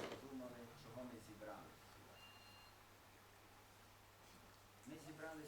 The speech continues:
сьогодні сюди, щоб дійсно подумати про тих хлопців, які вже їх нема, але дуже добре їх знаю, які разом між нами були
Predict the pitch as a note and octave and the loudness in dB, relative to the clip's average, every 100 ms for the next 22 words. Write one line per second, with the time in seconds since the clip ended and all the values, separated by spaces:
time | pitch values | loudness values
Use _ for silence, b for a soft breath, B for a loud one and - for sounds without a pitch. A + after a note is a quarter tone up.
0 | - D3+ D#3 C#3+ C3+ C3 C3+ C3+ C#3+ C#3 | 2 2 2 2 0 -2 0 4 4 4
1 | C#3 - - - B2 A2+ B2 - - - | -2 -6 -8 -6 -4 -2 -2 -2 -2 -2
2 | C3+ C3+ B2 C3+ C3 C3 B2+ A#2+ A#2+ - | 0 2 4 6 6 4 0 0 -2 -4
3 | - - B2+ - C3 - C3+ B2 - A#2+ | -6 -4 -4 0 0 2 2 2 0 0
4 | A#2 A2+ A#2 G2+ - - - - - - | 0 2 2 2 0 -4 -4 -4 -4 -4
5 | - - A#2+ A2+ G2+ A2+ A#2 A#2+ A#2 A2+ | -4 -2 2 2 2 2 4 6 4 2
6 | - - - G2 - - - - G#2+ G2+ | -4 -4 2 4 4 0 -2 2 2 4
7 | G2+ - A#2 A#2 A#2 - - - - - | 4 4 2 2 2 -2 -4 -6 -6 -6
8 | - A#2+ D3+ D3+ D#3 D3 D3+ D3+ D3+ D3 | -2 0 4 8 10 8 6 6 6 8
9 | D3+ D#3+ D#3 C#3 D3+ D#3 | 10 10 8 6 8 8